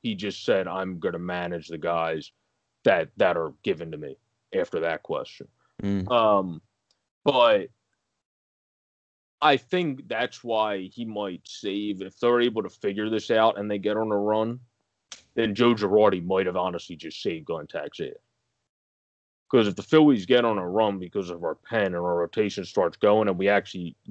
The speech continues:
Speaker 1: look solid and don't do what I was saying and get a bottom playoff spot and actually get a so-, like,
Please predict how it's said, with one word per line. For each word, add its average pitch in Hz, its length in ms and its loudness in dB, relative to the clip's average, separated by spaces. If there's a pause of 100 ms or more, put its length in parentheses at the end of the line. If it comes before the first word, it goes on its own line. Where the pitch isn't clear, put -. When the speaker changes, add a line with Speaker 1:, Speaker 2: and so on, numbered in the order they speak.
(140)
Speaker 1:
look 101 220 4
solid 104 540 4
and 87 120 -6
don't 98 240 0
do 104 120 -4
what 87 180 0
I 90 120 4
was 98 160 2
saying 98 260 2
and 87 80 -4
get 82 100 -2
a 80 40 -8
bottom 95 460 0
playoff 98 380 2
spot 101 320 0
and 90 100 -6
actually 90 260 -6
get 87 140 -2
a 76 60 -10
so-, - 260 -6
like, - 160 -4